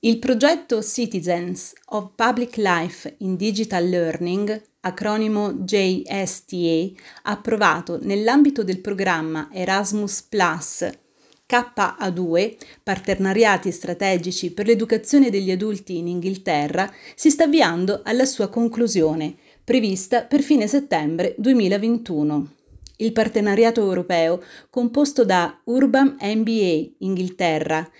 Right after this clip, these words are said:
Mitra France, Francia, Namoi, Federazione Russa, Euronet, Italia, Organization for Promotion of European Issues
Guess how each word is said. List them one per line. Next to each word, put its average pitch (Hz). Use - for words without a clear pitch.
Mitra 247
France, 175
Francia, 165
Namoi, 202
Federazione 175
Russa, 170
Euronet, 180
Italia, 165
Organization 240
for 220
Promotion 269
of 202
European 233
Issues 185